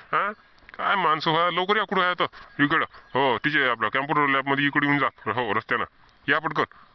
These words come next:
आज जाऊनच पाहा लागून, काय तर मग काय तर पुट्टे हे पाहाच लागते आता जा, केल्याशिवाय जमतच नाही ना, मग काय तर, हे इसकट पुट्टे आहे, हे कुकडे जाईन, कुकडे त्या रस्त्याने लेकायचे, काय माहिती माया बिन,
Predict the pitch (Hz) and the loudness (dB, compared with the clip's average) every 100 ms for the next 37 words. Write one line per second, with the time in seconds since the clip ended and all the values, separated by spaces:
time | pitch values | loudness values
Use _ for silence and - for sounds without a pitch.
0 | _ _ _ _ _ _ _ _ - - | _ _ _ _ _ _ _ _ -20 -20
1 | - - - - - 131 107 113 139 - | -20 -20 -20 -20 -8 -6 -2 0 0 0
2 | 110 104 95 95 - 110 131 127 139 131 | -2 0 -2 -4 -2 -2 0 0 0 0
3 | 127 127 - 117 123 113 120 135 139 143 | -2 -4 -8 -4 -2 2 2 4 2 0
4 | - 104 - 107 - 92 90 87 80 113 | 0 -2 0 -4 -4 -4 -2 -2 0 0
5 | 135 139 120 147 147 143 131 135 165 175 | 2 0 0 0 0 0 0 2 0 0
6 | 170 175 170 - - - 127 - 170 156 | 0 0 -2 -4 -8 -2 -2 0 -4 -2
7 | 170 180 175 180 180 156 160 151 175 160 | -2 0 2 2 2 0 -2 0 0 0
8 | 170 160 160 170 160 160 - 170 170 175 | -2 -4 -2 -2 2 0 0 0 0 -2
9 | 165 170 156 160 165 165 180 170 170 165 | -2 -2 0 0 0 -2 0 0 0 0
10 | 175 | -4